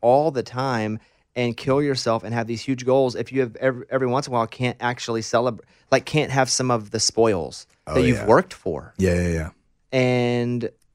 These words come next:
Speaker 1: so we'll be, well, you know, we'll go on a trip, things I thought I would never be able to do in my life.
Speaker 2: Mm.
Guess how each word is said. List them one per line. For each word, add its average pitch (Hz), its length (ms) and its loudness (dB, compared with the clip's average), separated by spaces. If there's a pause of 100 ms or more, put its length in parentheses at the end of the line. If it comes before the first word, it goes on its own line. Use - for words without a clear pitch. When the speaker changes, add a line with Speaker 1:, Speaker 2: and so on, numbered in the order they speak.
(120)
Speaker 1:
so 131 240 4
we'll 127 180 4
be, 123 300 2
well, 131 120 -2
you 143 80 0
know, 139 100 0
we'll 139 160 -2
go 123 100 -2
on 120 100 0
a 113 40 -6
trip, - 240 4
things 196 180 0
I 190 60 4
thought 190 160 0
I 190 40 0
would 196 120 0
never 214 280 -2
be 156 100 0
able 107 120 2
to 101 60 -6
do 101 80 -2
in 92 60 -2
my 90 80 -4
life. 76 380 -12
Speaker 2:
Mm. 98 640 0